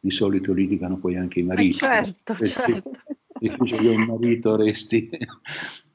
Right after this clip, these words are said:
Speaker 1: eh, si esprima contro la moglie perché poi la paga duramente in casa. E quindi, e quindi c'è stata questa guerra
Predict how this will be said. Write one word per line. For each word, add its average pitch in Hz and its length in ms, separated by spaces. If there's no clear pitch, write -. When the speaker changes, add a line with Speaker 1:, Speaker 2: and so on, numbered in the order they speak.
Speaker 1:
eh, 101 760
si 104 240
esprima 107 380
contro 101 260
la 98 80
moglie 110 280
perché 98 200
poi 113 160
la 98 120
paga 104 320
duramente 104 520
in 98 140
casa. 78 500
E 107 160
quindi, 143 360
e - 600
quindi 131 280
c'è 135 120
stata 92 320
questa 92 260
guerra 101 640